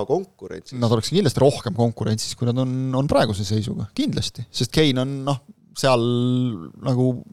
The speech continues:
Speaker 2: peaks nagu kõikide märkide järgi oleks pidanud sobituma sellesse mustrisse.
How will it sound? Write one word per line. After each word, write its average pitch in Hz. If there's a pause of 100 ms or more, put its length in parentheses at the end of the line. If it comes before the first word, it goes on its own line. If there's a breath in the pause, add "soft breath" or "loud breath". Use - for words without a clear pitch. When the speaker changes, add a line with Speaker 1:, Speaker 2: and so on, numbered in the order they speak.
(360)
Speaker 2:
peaks 131
nagu 123
kõikide 165
märkide 139
järgi 117
oleks -
pidanud 135
sobituma -
sellesse -
mustrisse. -